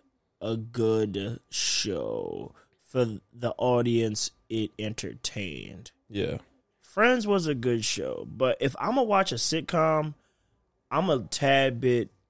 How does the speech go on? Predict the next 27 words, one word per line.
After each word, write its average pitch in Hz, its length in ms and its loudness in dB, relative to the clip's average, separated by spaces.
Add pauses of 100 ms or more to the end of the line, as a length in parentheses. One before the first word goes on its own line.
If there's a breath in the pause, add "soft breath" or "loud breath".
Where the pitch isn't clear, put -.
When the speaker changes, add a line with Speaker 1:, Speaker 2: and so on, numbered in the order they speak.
(320)
Speaker 1:
it 117 100 -2
more, 123 240 0
a 117 60 4
little 120 160 4
more 117 200 -2
interesting, 120 460 -4 (140)
I 151 180 6
would 165 80 4
watch 143 260 2
a 123 40 -4
sitcom, 113 800 -2 (280)
which 120 160 -6
is 120 80 -6
my 107 140 -2
favorite 131 400 2
one, 107 200 -4
is, 95 120 -10
like, 76 140 -12
Frasier. 123 500 -2 (880)
You 123 140 2
know, 127 260 4
'cause 123 340 2
it's 131 160 0
about 113 300 0
two 156 260 4
British 139 400 2
dudes 117 560 2